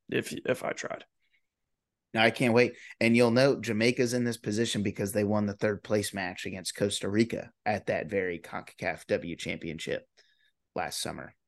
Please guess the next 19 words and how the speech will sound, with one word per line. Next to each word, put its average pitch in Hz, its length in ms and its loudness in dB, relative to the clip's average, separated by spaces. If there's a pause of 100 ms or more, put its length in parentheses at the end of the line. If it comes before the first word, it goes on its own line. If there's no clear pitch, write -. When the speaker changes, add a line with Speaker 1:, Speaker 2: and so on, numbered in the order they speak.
(480)
Speaker 2:
So, 82 420 -4 (1160)
big 101 160 -2
ups 95 240 -6
to - 60 -16
them. 67 220 -14 (220)
I, 90 240 -4 (100)
this 101 300 -4
is, 92 140 -8
this 104 280 -4
is 87 100 -8
gonna 85 220 -8
be 76 300 -10
abs-, - 320 -8 (440)
wh-, - 260 0
what 165 160 8
was 233 120 4
the 185 80 2
score? 147 420 6
I, 98 160 4